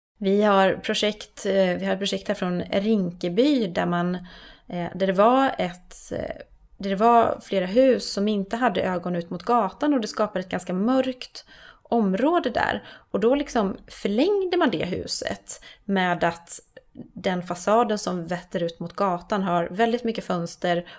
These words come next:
och balkonger just. Och då fick vi ju till både fler bostäder och även ökade tryggheten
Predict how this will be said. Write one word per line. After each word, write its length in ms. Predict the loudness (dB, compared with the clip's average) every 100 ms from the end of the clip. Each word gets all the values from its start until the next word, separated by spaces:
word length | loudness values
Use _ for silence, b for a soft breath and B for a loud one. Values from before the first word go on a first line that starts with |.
| B
och 80 | -4
balkonger 920 | 0 0 0 0 0 -2 -2 -2 -8 B B B B
just. 260 | -4 -4 -4
Och 120 | -2
då 140 | -2
fick 220 | 0 -2
vi 60 | 0
ju 80 | 0
till 320 | 0 0 0
både 280 | -2 -2 -2
fler 240 | -2 -2
bostäder 880 | 0 -4 -4 -4 -2 0 0 -2 -4
och 180 | -12 -6
även 420 | -6 -4 -6 -8
ökade 380 | -8 -8 -8 -12
tryggheten 800 | -8 -8 -6 -6 -4 -4 -4